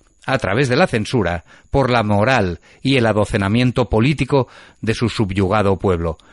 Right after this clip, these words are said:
Por supuesto que no solo el cine y lo que le rodea sufrieron las tijeras implacables de los militares, los curas y los falangistas. La literatura, la pintura, la fotografía y, en general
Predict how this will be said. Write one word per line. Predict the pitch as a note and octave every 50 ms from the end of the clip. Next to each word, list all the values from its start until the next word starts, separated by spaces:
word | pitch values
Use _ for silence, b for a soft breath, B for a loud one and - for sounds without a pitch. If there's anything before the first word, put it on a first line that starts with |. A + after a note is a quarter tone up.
| b b b b b b b _
Por | - D3+ C#3 -
supuesto | - C#3 A2+ - G#3 F3 - - - F2+
que | E2 G2+
no | G2 G#2
solo | G2 - A2 G2+ G2 F#2+
el |
cine | F2 - A#2+ A2 G#2 G#2 G#2 G#2
y | G2+
lo | G2 G2+
que | F2+ G#2+
le | G2+ G2+
rodea | G#2 G2 G#2 G2+ G#2+ G#2+ G#2
sufrieron | G2+ - G#2+ F#2+ - A#2 A2 G#2+ G#2 G#2 G#2 F#2+ B B B B B B B B
las | A2 G#2+ G2+ -
tijeras | - G#2 - B2 A2+ A2 G#2 -
implacables | A#2+ G#2 F#2+ G#2 G2+ F#2+ - A#2 A2 G#2 G2 G2 F#2+ F#2 - B B B B B B B
de | - G#2
los | G2+ F#2+ F#2
militares, | G#2 G2 F2 F2+ - - B2 A2+ G2 F2 E2 - - B B B B B -
los | G2 G2 - -
curas | - B2+ A#2+ A2 G#2+ G#2 - -
y | G#2
los | G2 F#2+ -
falangistas. | - G2 F#2 F2+ - C#3 C#3 - - - E2 - - b b b b b b b b b b -
La | - G#2
literatura, | G2+ G#2 G2 - G#2+ G2 G2 G#2 C#3 C3+ B2+ A2+ G#2+ G#2
la | G#2+ G#2+
pintura, | - A2 G2 F#2 - C3+ B2+ A2+ G2+ F2+ b b b b b b b b -
la | A#2 G#2+
fotografía | - B2+ A#2+ B2 A2+ A2+ A#2 - D#3+ C3+ G#2+ G2 - -
y, | - E3 D#3+
en | D3+ C#3
general | - - C3+ A#2+ A#2+ B2 C3+ C#3 G2+ D#2 D2 C#2